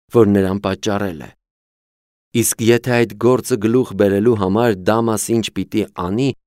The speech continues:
պատրաստ եմ իրեն ասել, երբ և որտեղ ցանկանա։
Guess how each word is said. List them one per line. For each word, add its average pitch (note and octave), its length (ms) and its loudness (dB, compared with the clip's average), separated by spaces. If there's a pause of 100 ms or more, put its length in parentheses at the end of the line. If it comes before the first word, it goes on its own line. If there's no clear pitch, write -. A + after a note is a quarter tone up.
(180)
պատրաստ A#2+ 480 0
եմ A#2+ 100 2
իրեն G#2+ 380 0
ասել, B2 440 2 (280)
երբ C3 400 2
և A#2 180 2
որտեղ G#2+ 400 -4
ցանկանա։ G2+ 600 -8